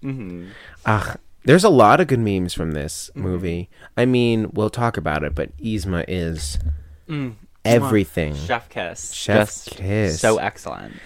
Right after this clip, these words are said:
Speaker 2: The line right at the beginning of the movie where, like, there's this, like, someone's, like, um, a peasant, like, came to, like, ask for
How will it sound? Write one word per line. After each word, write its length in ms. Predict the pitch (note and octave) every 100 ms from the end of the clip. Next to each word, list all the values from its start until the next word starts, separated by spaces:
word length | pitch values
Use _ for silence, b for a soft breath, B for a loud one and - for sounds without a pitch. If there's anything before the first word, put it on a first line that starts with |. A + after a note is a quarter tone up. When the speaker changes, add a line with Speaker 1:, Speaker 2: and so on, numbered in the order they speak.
| B -
Speaker 2:
The 120 | B2
line 680 | A2 A2 A2+ B2 C3 C#3+ A#3 - -
right 220 | G#2+ G2+
at 40 |
the 60 | G2+
beginning 340 | A2 F#2+ F#2
of 60 | F#2
the 60 | F2
movie 600 | E2+ D#2+ F#2 F#2 G2+ - b b b b b -
where, 140 | B2
like, 240 | G#2+ G2 -
there's 180 | G#2+ G2
this, 160 | F#2+
like, 280 | F#2+ F2+ - -
someone's, 360 | - G2+ G2 F#2
like, 180 | F2 E2
um, 220 | E2 -
a 80 | -
peasant, 360 | - G#2+ F#2+ -
like, 200 | F2 -
came 280 | F#2 F2+ F#2
to, 100 | F2
like, 180 | E2 -
ask 220 | E2 -
for 360 | - F2 F2